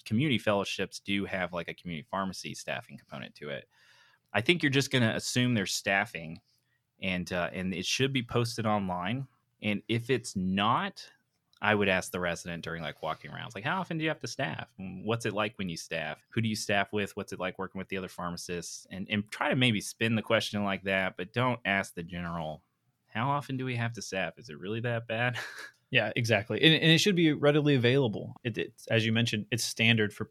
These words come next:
Speaker 2: pretty much every program that they're gonna have some sort of requirement for that. I also agree. I wouldn't waste time with it at the showcase.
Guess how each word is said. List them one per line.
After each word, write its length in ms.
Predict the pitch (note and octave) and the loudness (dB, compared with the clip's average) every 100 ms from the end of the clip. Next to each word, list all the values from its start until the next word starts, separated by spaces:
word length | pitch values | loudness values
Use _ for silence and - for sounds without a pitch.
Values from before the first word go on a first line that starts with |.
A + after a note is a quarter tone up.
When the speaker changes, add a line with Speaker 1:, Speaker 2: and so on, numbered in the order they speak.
| _ | _
Speaker 2:
pretty 180 | C#3 A2+ | 2 4
much 280 | A2 - | 2 0
every 160 | G2+ G#2 | -2 -2
program 420 | - A2 G#2 G2+ | 2 2 2 -2
that 100 | G2 | -2
they're 120 | G#2 | -2
gonna 160 | G#2 G2+ | -2 -2
have 120 | G#2 | -4
some 220 | - G2 | -4 -8
sort 220 | - G#2 G2 | -6 -6 -6
of 120 | G2+ _ _ - | -8 _ _ -8
requirement 520 | A#2 B2 A#2 A2 - | 2 4 6 4 -2
for 200 | A#2+ A2 | -2 0
that. 240 | G#2+ A#2 _ _ B2+ | 2 0 _ _ 10
I 80 | |
also 260 | B2+ A#2+ C3 | 12 12 10
agree. 380 | A2+ A#2+ A#2+ A#2+ | 8 8 8 10
I 140 | A2+ | 8
wouldn't 260 | A#2+ A#2 A2+ | 8 6 4
waste 200 | A2+ - | 2 4
time 200 | A2+ A#2+ | 4 4
with 140 | A2+ | 6
it 120 | B2 | 6
at 80 | A2+ | 6
the 80 | A2+ | 0
showcase. 720 | - A2+ A2+ A2+ A#2 - | 4 4 6 6 6 0